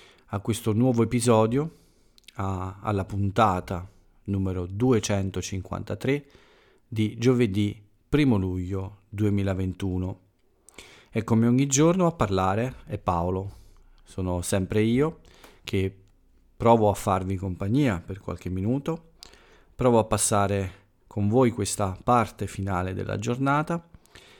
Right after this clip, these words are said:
e cerco di aiutare tutti quelli che studiano l'italiano a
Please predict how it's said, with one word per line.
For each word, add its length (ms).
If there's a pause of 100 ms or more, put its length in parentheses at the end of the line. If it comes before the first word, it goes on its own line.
(160)
e 400 (240)
cerco 340
di 160
aiutare 720 (160)
tutti 240
quelli 340
che 140
studiano 480
l'italiano 680
a 180